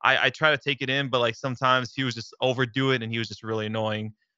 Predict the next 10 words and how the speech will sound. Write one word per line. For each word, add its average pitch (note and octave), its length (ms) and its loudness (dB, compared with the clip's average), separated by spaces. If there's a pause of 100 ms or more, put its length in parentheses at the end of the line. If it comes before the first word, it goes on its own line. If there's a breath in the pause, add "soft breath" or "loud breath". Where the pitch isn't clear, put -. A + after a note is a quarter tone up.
(120)
So - 100 -2
that's F3 160 4
the F3 120 0
one C#3 260 2
thing C#3 160 -4
I B2 60 0
disliked A#2+ 420 -4
about G#2+ 260 -2
him, G#2+ 420 -8
but B2+ 240 4